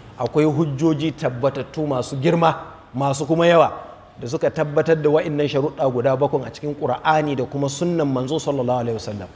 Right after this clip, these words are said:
Sai malam ya ce, "Wa laysa haza muhallu basatiha wa dhikri adillatiha." Ba ita muke yi wa magana ba. Malam dai ya nuna mana dai muhimmancin tauhidi, wanda kuma wannan addu'a ma shimfiɗar ta kenan ko?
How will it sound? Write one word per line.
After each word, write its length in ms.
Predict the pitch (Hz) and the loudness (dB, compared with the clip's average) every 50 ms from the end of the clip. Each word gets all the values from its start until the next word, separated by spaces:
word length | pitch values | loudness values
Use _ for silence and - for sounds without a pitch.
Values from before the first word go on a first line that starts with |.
| - - - - - - | -20 -20 -20 -20 -20 -14
Sai 200 | - - 123 139 | -10 -2 0 2
malam 300 | 143 151 156 151 151 135 147 | 4 4 4 4 4 2 2
ya 80 | 160 | 0
ce, 240 | - - 190 160 - - - - - - - - | 0 2 0 0 0 -4 -10 -20 -20 -20 -16 -12
"Wa 120 | 110 110 123 | -8 -2 -2
laysa 260 | 139 151 151 147 139 | 0 0 0 0 -2
haza 380 | 123 143 147 147 139 139 135 127 | 0 2 2 2 2 2 0 0
muhallu 420 | 127 120 127 143 143 139 135 127 | -2 -2 -2 0 0 0 0 -2
basatiha 600 | 117 123 143 139 151 151 147 131 127 147 151 170 - - - - - - - - - 117 | 0 0 0 2 0 -2 -2 -4 -2 -2 -2 -2 -4 -10 -18 -20 -20 -20 -20 -20 -10 -4
wa 140 | 120 123 123 | -2 -2 0
dhikri 360 | 139 151 - 156 151 143 143 | 0 0 2 2 2 2 2
adillatiha." 640 | - 127 123 131 123 120 131 127 - 127 110 104 98 - - - - - - - - | 0 0 -4 -4 -4 -2 -4 -4 -4 -6 -8 -8 -10 -14 -16 -20 -20 -20 -20 -20 -14
Ba 180 | 107 113 120 131 | -10 -6 -4 -2
ita 160 | 143 143 156 | 0 0 0
muke 180 | 147 156 143 151 147 | 0 0 -4 -4 -2
yi 60 | 131 | -2
wa 100 | 127 123 | -2 -2
magana 340 | 120 117 110 120 117 117 110 | -2 -2 -4 -4 -4 -4 -8
ba. 160 | 98 95 - - - - - - - - - 104 107 | -8 -10 -12 -14 -16 -20 -20 -20 -20 -20 -16 -8 -2
Malam 340 | 131 156 170 165 170 156 135 | 2 4 4 4 4 2 2
dai 140 | 143 151 151 | 0 2 4
ya 140 | 151 156 151 | 4 4 4
nuna 320 | 156 160 165 160 147 139 | 2 2 0 2 2 0
mana 200 | 135 139 139 127 | 0 0 -2 -2
dai 140 | 120 127 123 | -2 -4 -4
muhimmancin 680 | 127 139 131 - 156 151 151 156 156 147 - - 135 - | -4 -6 -8 -6 -6 -6 -4 -4 -4 -6 -6 -6 -8 -6
tauhidi, 540 | - 117 113 110 107 127 139 123 113 101 92 - - - - - - 104 | -6 -6 -6 -6 -4 -4 -4 -4 -6 -8 -12 -14 -20 -20 -20 -20 -10 0
wanda 320 | 127 147 180 196 185 175 | 2 4 4 4 4 2
kuma 180 | - 170 170 170 175 190 | 0 2 2 4 4 4
wannan 220 | 196 196 196 190 185 - | 4 4 4 2 2 0
addu'a 420 | 156 139 131 135 170 - - 156 139 | -4 -4 -4 -4 -6 -2 0 0 0
ma 140 | 151 156 151 | 2 -2 -2
shimfiɗar 480 | - - 151 135 - 190 - 185 - | -2 -2 -4 0 0 0 0 0 -4
ta 80 | - 156 | -2 -4
kenan 320 | - - 131 120 120 117 117 | -2 -2 -2 -2 -2 -2 0
ko? 340 | 117 170 226 - - - | 4 4 4 4 2 -6